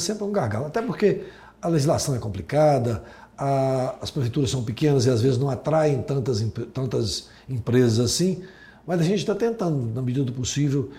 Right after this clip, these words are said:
com a nossa equipe, que inclusive tem participado da, das, das instruções do acla, das capacitações do acla,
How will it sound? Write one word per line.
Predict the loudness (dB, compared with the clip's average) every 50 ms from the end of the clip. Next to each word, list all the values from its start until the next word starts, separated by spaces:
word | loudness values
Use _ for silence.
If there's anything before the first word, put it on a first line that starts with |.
| -20 -16 -10
com | -6 -4
a |
nossa | -2 0 0 0 -2
equipe, | -2 0 0 0 0 0 -2
que | -4 -4
inclusive | 0 0 0 2 2 2 0 0
tem | -2 -2 -2 -2
participado | -4 -6 -4 -6 -6 -6 -4 -4 -2 -2 -2 -2 -4 -4 -8 -14 -20 -20 -20 -20 -18 _
da, | -6 -2 0 0 0 0 -2
das, | -4 -4 -2 -2 0 0 0 -2 -2 -4 -6 -6 -8 -12 -14 -10
das | -6 -4 -2
instruções | -2 -2 -4 -4 -4 -4 -2 -2 -2 0
do | 2 2
acla, | 4 4 4 2 2 0 -2 -4 -4 -6 -10 -16 -20 -20 -14 -10
das | -10 -6
capacitações | -4 -4 -2 -2 -2 -2 -4 -4 -4 -4 -2 -2 0
do | 0 0 2
acla, | 0 0 0 -2 -4 -4